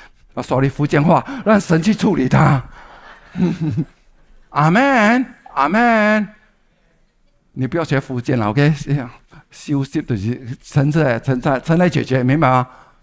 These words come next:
你的聚焦于，你明白，这些都是要你去分开，要导-，要，嗯，要，要搅扰你，明白吗？因为你的心很重要的，一切从你的心发出来的嘞。当你在意中，好事就会来了嘞。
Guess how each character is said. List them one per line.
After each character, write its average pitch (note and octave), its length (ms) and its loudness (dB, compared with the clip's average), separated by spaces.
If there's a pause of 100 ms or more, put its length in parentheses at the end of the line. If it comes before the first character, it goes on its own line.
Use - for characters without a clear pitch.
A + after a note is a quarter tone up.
(380)
你 A3 160 4
的 D4+ 140 2
聚 F#4 280 -8
焦 C#4+ 400 0
于， G3+ 320 0
你 F3 60 -2
明 G#3 180 -2
白， C#3 180 0
这 A3+ 140 -6
些 G#3+ 180 -4
都 G#3 140 -6
是 A3 140 -8
要 G3+ 80 -4
你 A#2 240 -4 (140)
去 - 180 -4
分 E3+ 500 -6
开， C#3+ 380 -6 (300)
要 F#3+ 180 0 (160)
导-， C#3+ 340 0 (160)
要， F#3+ 280 0
嗯， D3+ 140 -10 (200)
要， - 160 0 (260)
要 A3+ 140 0
搅 D#3+ 320 0
扰 C3+ 180 0
你， G#2+ 140 -8
明 F3+ 160 -4
白 E3+ 100 0
吗？ F#3 140 -6 (680)
因 G#3 140 -4
为 A3+ 80 -2
你 D#3 140 0
的 F3+ 100 -2
心 G#3 240 -4
很 D#3 160 -2
重 F#3+ 160 -4
要 G3+ 160 -4
的， - 180 -4
一 F#3+ 80 -2
切 F#3 140 -4
从 E3+ 200 -4
你 D3 100 0
的 D3+ 80 -2
心 E3 180 -8
发 E3 160 -4
出 E3+ 160 -2
来 C#3 100 0
的 C#3 140 0
嘞。 G#2 160 -2 (640)
当 A3 140 2
你 E3 80 0
在 G3+ 220 0
意 G#3 160 0
中， F3+ 240 -2
好 C#3 200 -2
事 F#3+ 160 -6
就 F3+ 140 -4
会 F3 120 0
来 B2 180 0
了 D3+ 180 0
嘞。 B2+ 260 0